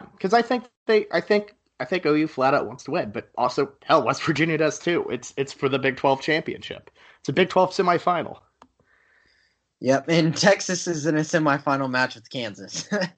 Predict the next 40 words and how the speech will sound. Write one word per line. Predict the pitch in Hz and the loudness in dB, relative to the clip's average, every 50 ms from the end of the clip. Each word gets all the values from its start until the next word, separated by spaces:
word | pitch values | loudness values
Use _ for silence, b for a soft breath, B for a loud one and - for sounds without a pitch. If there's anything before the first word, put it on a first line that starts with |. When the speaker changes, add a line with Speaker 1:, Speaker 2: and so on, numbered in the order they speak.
| _ _ _ - 170 | _ _ _ -8 -2
Speaker 1:
Yeah, | 156 160 165 170 170 175 - | 2 4 6 6 6 6 4
and, | 180 175 165 160 156 - - B B B B B B | 4 2 0 0 -2 -6 -8 B B B B B B
<sighs> | B B - _ - - | B B -16 _ -12 -2
oh | 170 165 156 143 | 2 2 4 4
my | 127 107 101 | 2 -2 -2
gosh, | 101 113 107 110 110 - - | -2 0 0 0 0 0 0
wouldn't | 165 185 202 220 | 2 4 4 4
it | 214 214 | 2 2
be, | 165 180 185 185 180 180 180 185 - _ b b b b b b b b _ _ _ _ _ _ _ _ _ _ _ _ _ | 0 0 0 0 -2 -6 -12 -14 -16 _ b b b b b b b b _ _ _ _ _ _ _ _ _ _ _ _ _
wouldn't | 156 190 233 320 359 | 2 4 4 4 4
it | - 214 | 2 0
be | 185 226 226 | -2 -2 -2
the | 190 196 185 | -2 -4 -4
funniest | 151 - - _ - 170 180 196 202 202 196 196 - - | -6 -8 -6 _ 0 2 4 4 4 4 2 2 -2 0
thing | - 170 165 160 160 160 - - _ _ _ | 2 2 2 2 -2 -6 -12 -16 _ _ _
ever | 135 139 123 107 85 - _ _ _ _ _ _ _ | -2 -2 -2 -6 -10 -14 _ _ _ _ _ _ _
for | - - | -10 -10
Texas | 107 - 143 120 113 - - 104 - _ _ | -4 -2 -2 -2 -2 -6 -12 -16 -16 _ _
to | - 110 | -10 -8
lose | 104 104 98 98 101 - | -6 -6 -6 -8 -10 -14
to | - 104 _ _ _ _ | -20 -20 _ _ _ _
Kansas? | - - - - 226 247 - - - - - | -16 -16 -4 -4 -4 -4 -4 -10 -18 -12 -12
Speaker 2:
If, | 220 - | -12 -8
if | - | -2
Kansas, | - 240 247 277 294 285 302 269 - - - | 0 2 2 2 2 0 -4 -6 -6 -8 -10
if | 180 180 - | -12 -12 -6
Kansas | - 233 233 262 269 277 254 180 - | -2 0 0 0 0 -2 -6 -6 -4
wins, | 143 160 202 262 320 339 302 190 160 | -2 2 2 4 4 4 2 0 2
we're | 156 190 226 240 | 2 2 2 4
going | 196 220 226 233 247 254 240 | 4 2 2 2 2 2 2
no | 247 247 | 2 0
matter | 240 240 247 247 247 247 | 2 2 2 2 2 2
what | 240 240 269 302 - | 0 0 0 0 -2
to | 339 | -6
the | 262 226 | -6 -4
Big | 175 190 180 160 | -2 -2 -4 -2
Twelve | - - 196 180 151 | -2 0 0 0 0
championship. | - - 175 165 156 143 - 143 127 117 - - 120 113 - _ b b b b b b b b _ - | -2 -4 -4 -4 -4 -6 -8 -12 -12 -12 -14 -14 -14 -16 -18 _ b b b b b b b b _ -4
Speaker 1:
Yeah, | - 214 247 208 135 90 | 2 4 4 4 4 2
so | - - 214 202 196 165 - | 0 2 2 4 4 2 0